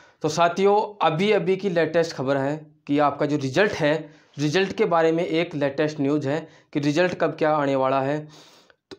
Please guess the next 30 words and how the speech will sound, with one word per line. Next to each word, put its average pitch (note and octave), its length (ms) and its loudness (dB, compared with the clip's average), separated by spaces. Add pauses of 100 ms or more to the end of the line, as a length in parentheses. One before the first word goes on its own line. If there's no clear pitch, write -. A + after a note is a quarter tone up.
(140)
आपके E3 360 2
पास, E3 320 2
मेरे D#3+ 240 4
पास E3 280 2 (100)
प्रूफ G3+ 360 0
क्या E3+ 180 4
है D#3+ 220 2 (500)
कि D#3+ 240 -2
आज D3+ 320 2
जो D#3+ 240 2
सभी D#3 320 -2
बता C#3+ 260 -2
रहे C#3+ 140 0
हैं C#3+ 180 0
कि D3+ 260 -6 (640)
रिजल्ट C#3 300 -2
आने C3+ 200 0
वाला B2+ 220 0
है, C3 140 -2
कब C3 220 -6
क्या C3 140 -4
आने B2 140 -2
वाला A#2+ 240 -2
है, B2+ 160 -8 (240)
इसका E3 240 -4
प्रूफ G#3 340 -2
क्या E3 160 2
है, C#3+ 160 2 (280)
तो F3+ 80 2
मैं G3+ 100 2